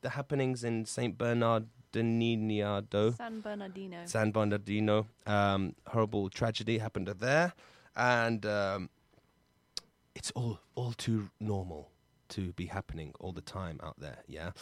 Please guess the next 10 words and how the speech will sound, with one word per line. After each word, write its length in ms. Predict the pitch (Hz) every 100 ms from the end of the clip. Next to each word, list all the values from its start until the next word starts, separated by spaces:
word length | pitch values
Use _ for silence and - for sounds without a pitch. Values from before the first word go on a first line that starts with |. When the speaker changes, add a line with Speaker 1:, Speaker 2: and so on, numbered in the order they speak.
| - -
Speaker 1:
No 120 | 127
matter 200 | 131 113
what 360 | 120 123 120 113
background 500 | 120 - 123 95 90
this 240 | 95 -
fella 380 | - - 101 95
is 160 | 85 -
from, 500 | - 123 101 113 95
he, 480 | 110 104 101 101 104 - - _ _ _ _ _ _ _ _ _
uh, 200 | 104 101